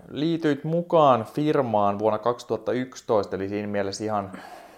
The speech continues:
alkutekijöissään vielä, et, et silloin meillä ei ollut vielä mitään omia tiloja tai näin, on joutunut tekemään muutakin hommaa. Mutta sen jälkeen niin sä et ole hirveän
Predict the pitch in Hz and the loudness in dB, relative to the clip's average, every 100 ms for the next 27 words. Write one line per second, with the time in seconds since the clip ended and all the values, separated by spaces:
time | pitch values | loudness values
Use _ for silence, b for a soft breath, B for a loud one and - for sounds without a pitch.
0 | B B - - 123 123 120 113 101 - | B B -4 8 12 12 8 2 -4 -6
1 | - - 123 120 - 110 98 95 - 95 | -12 2 4 4 0 2 2 2 0 0
2 | 87 101 95 92 - - - - 101 - | 2 2 2 -2 -6 -20 -16 -14 -14 -10
3 | 113 113 107 101 98 - - 98 101 104 | -6 -2 -2 -2 -8 -16 -14 -6 -2 0
4 | 107 110 107 101 98 104 104 101 104 101 | 4 2 2 0 -2 -2 -2 -2 -2 -6
5 | 107 101 98 95 87 92 90 90 90 92 | -2 2 2 2 -2 -2 -2 -2 -4 -4
6 | 98 - 92 98 101 101 95 104 101 90 | -8 -12 -8 -6 -4 -4 -4 -6 -8 -6
7 | 87 82 82 b b b b b b b | -4 -4 -6 b b b b b b b
8 | _ - 131 202 208 - 135 151 156 143 | _ -6 2 4 4 4 2 4 2 2
9 | 143 131 131 135 135 143 143 165 135 113 | 2 0 2 2 4 2 4 4 4 4
10 | 107 | 2